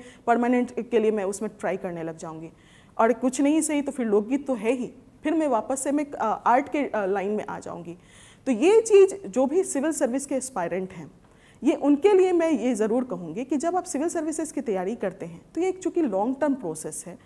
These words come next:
इसीलिए एक बैकअप प्लान आपके पास ज़रूर होना चाहिए। ये नहीं कि हमने ग्रेजुएशन किया, उसके बाद से चार साल लगे जा रहे हैं, पाँच साल लगे जा रहे हैं, दिए जा रहे हैं, इंटरव्यू में जा कर के सिलेक्ट हो रहे हैं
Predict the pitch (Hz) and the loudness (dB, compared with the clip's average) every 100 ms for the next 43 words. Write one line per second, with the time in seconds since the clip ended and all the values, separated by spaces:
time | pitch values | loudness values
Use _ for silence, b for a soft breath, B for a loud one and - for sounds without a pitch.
0 | B B B B 311 381 381 339 226 196 | B B B B 2 6 6 4 -2 -6
1 | 202 320 320 294 285 277 214 214 208 202 | -4 -6 -4 -4 -4 -4 -8 -10 -8 -10
2 | 175 175 175 160 160 - 175 - 170 175 | -10 -10 -10 -12 -14 -16 -16 -18 -18 -20
3 | b b b 214 285 294 285 285 269 240 | b b b 0 2 4 2 0 -2 -2
4 | 247 208 202 196 214 240 233 226 220 208 | 0 0 -2 -2 -4 -6 -2 -2 -2 -4
5 | 214 196 196 208 208 190 196 202 190 180 | -6 -6 -6 -8 -6 -6 -6 -6 -6 -4
6 | 185 190 175 175 175 185 - B B - | -4 -6 -8 -8 -8 -10 -12 B B -4
7 | 202 208 202 185 180 185 185 180 190 185 | -4 -2 -4 -2 0 0 -2 -4 -6 -8
8 | 180 196 202 185 180 190 185 196 185 196 | -2 -2 0 -2 -2 -4 -6 -6 -4 -4
9 | 185 196 190 185 185 - 214 226 190 180 | -4 -6 -8 -8 -6 -4 -4 -4 -8 -8
10 | 185 | -8